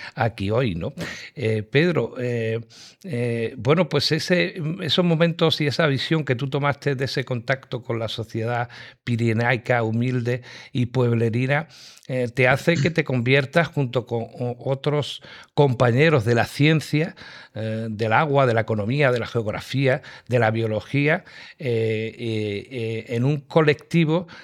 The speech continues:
de, de científicos que se ponen a disposición de los colectivos sociales para ayudarles a resolver sus problemas,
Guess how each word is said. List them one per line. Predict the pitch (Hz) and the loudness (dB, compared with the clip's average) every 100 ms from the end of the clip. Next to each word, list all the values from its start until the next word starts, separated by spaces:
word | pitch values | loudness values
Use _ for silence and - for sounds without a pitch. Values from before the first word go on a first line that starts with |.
| - | -14
de, | 110 107 117 117 113 110 | -10 -2 0 0 -2 -4
de | 117 123 | 0 -2
científicos | - 127 117 156 165 185 185 185 | 2 2 4 2 0 0 0 -2
que | - | 0
se | 147 123 | 0 2
ponen | 131 160 185 | 2 2 0
a | |
disposición | 156 120 135 117 117 147 | 0 -2 -2 0 0 0
de | 170 | 2
los | 180 - | 2 2
colectivos | 120 - 147 180 | -2 0 -2 0
sociales | 165 143 147 185 | -2 0 0 0
para | - - 131 110 | -2 -2 0 -2
ayudarles | 107 104 113 139 151 | -2 -2 0 0 0
a | 160 | 0
resolver | 123 127 123 | -2 -2 -4
sus | 135 139 | -4 -6
problemas, | - 143 123 127 185 | -4 -2 0 0 -2